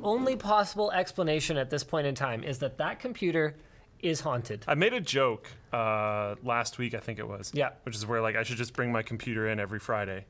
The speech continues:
Speaker 2: We just stream off of that. But, like, at this point, I bet you it would work. <laughs>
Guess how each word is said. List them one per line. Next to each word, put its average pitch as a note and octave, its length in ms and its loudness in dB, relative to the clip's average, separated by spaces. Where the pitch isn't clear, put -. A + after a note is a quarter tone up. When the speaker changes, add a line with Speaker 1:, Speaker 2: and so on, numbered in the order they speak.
Speaker 2:
We B2 140 -6
just G#2+ 160 -6
stream A2 260 -4
off F#2+ 180 -8
of F#2+ 80 -14
that. G2 300 -4
But, D3+ 140 4
like, D3+ 160 4
at D#3 120 6
this E3 200 4
point, F#3 260 8
I F#3 60 8
bet D3 180 6
you D3+ 120 2
it A#2+ 60 -2
would E3+ 180 4
work. - 560 0
<laughs> - 100 -4